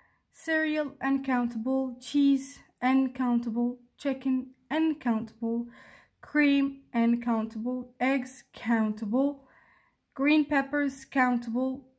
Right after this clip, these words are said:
Grapes, countable. Lamb, uncountable. Lettuce, uncountable. Milk, uncountable. Nuts,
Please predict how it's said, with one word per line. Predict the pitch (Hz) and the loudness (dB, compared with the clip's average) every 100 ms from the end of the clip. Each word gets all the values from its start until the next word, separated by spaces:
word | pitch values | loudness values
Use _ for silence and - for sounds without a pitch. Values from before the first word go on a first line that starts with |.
| - | -6
Grapes, | 269 262 269 269 - - - _ _ _ _ _ _ _ _ _ _ _ _ _ _ _ _ _ _ _ _ _ _ _ _ _ _ _ _ _ _ - - | 0 0 0 -4 -12 -18 -20 _ _ _ _ _ _ _ _ _ _ _ _ _ _ _ _ _ _ _ _ _ _ _ _ _ _ _ _ _ _ -20 -12
countable. | - 226 214 214 240 262 262 - - - - | 0 2 2 2 2 2 -2 -10 -20 -20 -6
Lamb, | 254 277 285 240 - | 2 4 4 0 0
uncountable. | 277 277 277 262 262 240 247 269 294 302 _ _ _ _ _ | 0 0 0 0 0 -2 -4 -4 -4 -8 _ _ _ _ _
Lettuce, | 254 269 254 269 254 - - - _ _ _ | 2 2 2 -2 -2 -6 -14 -20 _ _ _
uncountable. | 254 254 240 226 202 202 - 214 233 269 277 - _ _ _ _ _ _ _ _ _ _ 240 | -2 -2 -2 -4 -4 -6 -14 -8 -6 -6 -8 -18 _ _ _ _ _ _ _ _ _ _ 2
Milk, | 240 240 240 - - _ | 4 4 0 -8 -20 _
uncountable. | 247 262 269 262 240 240 240 247 247 - | -2 0 0 0 0 0 -2 -2 -4 0
Nuts, | 254 302 320 - - - | 4 4 4 -2 -12 -14